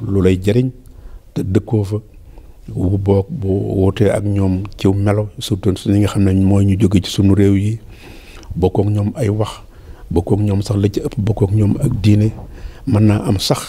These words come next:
xeebeel am seen diggante. Loolu lépp nga jël ko, nekk ko ci am réew, mu doy sëkk aw metit. Euh, kon kooku dafa, dafa metti.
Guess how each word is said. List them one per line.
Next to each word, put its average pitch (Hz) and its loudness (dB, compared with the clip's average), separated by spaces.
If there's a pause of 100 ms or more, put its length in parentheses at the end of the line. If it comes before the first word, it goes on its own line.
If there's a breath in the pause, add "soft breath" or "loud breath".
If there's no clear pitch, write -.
xeebeel 104 0
am 104 -4
seen 98 -2
diggante. 101 -2
Loolu 123 4 (120)
lépp 165 -4
nga 113 -2
jël 104 4
ko, - -6
nekk 120 0
ko 127 -2
ci - -4
am 117 0
réew, 101 4 (640 loud breath)
mu 104 6
doy 110 4
sëkk - -4 (100)
aw 120 4
metit. 104 0 (1500 soft breath)
Euh, 104 2 (560)
kon 110 0 (920 loud breath)
kooku - 0
dafa, 92 -2
dafa 92 -8
metti. 80 -6